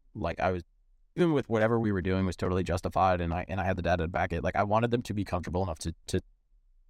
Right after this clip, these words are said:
ask why, even in a position, like, "What are we doing this for?" Um, 'cause I wanted to get them to understand.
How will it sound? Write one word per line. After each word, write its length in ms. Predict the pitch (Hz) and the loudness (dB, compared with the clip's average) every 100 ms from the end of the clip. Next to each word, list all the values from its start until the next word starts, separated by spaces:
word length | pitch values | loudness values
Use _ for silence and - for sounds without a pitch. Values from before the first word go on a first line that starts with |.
| _ _ _ _ _ - | _ _ _ _ _ -10
ask 120 | - | -4
why, 440 | 95 92 92 101 104 _ - - - - - | 2 6 6 4 -2 _ -20 -20 -20 -20 -10
even 140 | 104 110 | 0 2
in 100 | 98 | 2
a 60 | 87 | 0
position, 460 | 95 92 98 82 | -2 0 0 0
like, 120 | 80 | 0
"What 80 | 85 | 0
are 40 | 87 | 0
we 60 | |
doing 200 | 85 85 | 0 0
this 100 | 95 | 0
for?" 240 | - 107 104 - _ - _ _ _ - | 0 0 0 -8 _ -20 _ _ _ -2
Um, 500 | 90 87 82 80 - _ - - - - - | 0 2 0 -2 -10 _ -20 -20 -20 -20 -2
'cause 140 | 120 | 2
I 80 | 110 | 4
wanted 440 | 104 98 101 104 85 | 2 2 2 2 -2
to 300 | - 98 92 | 0 0 0
get 200 | 90 92 | 0 2
them 120 | 95 | 0
to 80 | 87 | 0
understand. 560 | 90 73 - 80 95 | -2 -2 -4 -2 -4